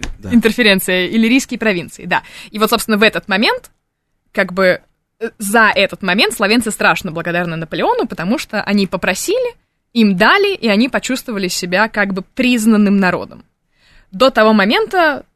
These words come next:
Speaker 2: э, скажем, в зависимости от того, в каку-, в какое государство входила та или иная часть Словении, на том языке они и были вынуждены. То есть дома-то, понятно, говорили по-словенски, но, скажем, там, э, дела всякие торговые, какие угодно другие, велись там на немецком или,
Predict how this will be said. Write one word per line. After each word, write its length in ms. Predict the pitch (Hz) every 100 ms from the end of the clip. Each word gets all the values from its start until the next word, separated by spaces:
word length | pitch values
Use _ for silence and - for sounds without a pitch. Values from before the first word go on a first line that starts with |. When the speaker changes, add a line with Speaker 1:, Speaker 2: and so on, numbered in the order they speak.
| _
Speaker 2:
э, 280 | 208 190 180
скажем, 560 | - 190 190 175 156 - -
в 80 |
зависимости 440 | 190 202 220 196 190
от 80 | 180
того, 140 | 185
в 60 | 180
каку-, 280 | 190 - 190
в 100 | -
какое 220 | 190 185
государство 500 | 180 - 180 170 170
входила 720 | 170 185 185 311 294 302 294 285 -
та 140 | 240
или 180 | 233 240
иная 220 | 226 214
часть 240 | 214 208 196
Словении, 340 | 208 196 196
на 100 | 190
том 160 | 175 214
языке 400 | 208 175 170 196
они 200 | 185 180
и 40 |
были 180 | 175 190
вынуждены. 440 | 180 180 165 170 156
То 60 |
есть 120 | 185 -
дома-то, 540 | 202 233 208 180 190
понятно, 400 | 175 170 160 165
говорили 300 | 170 165 170
по-словенски, 640 | 170 - - 427 494 -
но, 160 | 214 208
скажем, 340 | - 190 170 165
там, 200 | 147 - _ - - - _
э, 160 | 202 185
дела 480 | 180 208 302 392 -
всякие 320 | - 226 220
торговые, 640 | 202 202 190 202 196 185 170
какие 280 | 175 - 185
угодно 340 | 180 175 175
другие, 320 | 180 175 170
велись 280 | 151 147 208
там 160 | - 160
на 100 | 175
немецком 540 | 175 175 339 - 269
или, 360 | 220 196 131